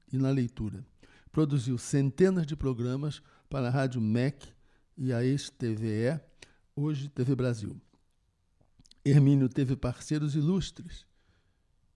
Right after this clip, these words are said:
nada menos do que Cartola, Carlos Cachaça, Pixinguinha, Paulinho da Viola, Baden Powell, Dona Ivone Lara, Martinho da Vila,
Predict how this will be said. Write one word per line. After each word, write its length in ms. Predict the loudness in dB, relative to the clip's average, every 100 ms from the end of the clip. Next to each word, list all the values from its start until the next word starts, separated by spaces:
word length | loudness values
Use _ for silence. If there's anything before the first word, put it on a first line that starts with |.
| _ _
nada 340 | -12 -8 -6 -4
menos 320 | -4 -4 -4
do 120 | -8
que 120 | -8
Cartola, 760 | -4 -2 0 2 2 0 -6 -12 -20 _ -8
Carlos 420 | -4 -2 -4 -2
Cachaça, 600 | -2 0 0 0 -2 -14
Pixinguinha, 800 | -12 -10 -4 -4 -2 -2 -2 -6 -10 _ _ _ _ _ -8
Paulinho 380 | -2 0 0 0
da 140 | 0
Viola, 600 | 0 2 4 2 0 -4 -12 _ _
Baden 440 | -8 -2 0 2 0
Powell, 600 | 2 2 2 0 -2 -8 _ _ _ -20 _ _ -6
Dona 260 | -2 0
Ivone 320 | 0 0 0
Lara, 580 | 2 2 2 2 -2 -4 -12 _ -20 -20 _
Martinho 600 | 2 4 4 2 2 2
da 160 | 4 2
Vila, 520 | 4 2 2 0 -4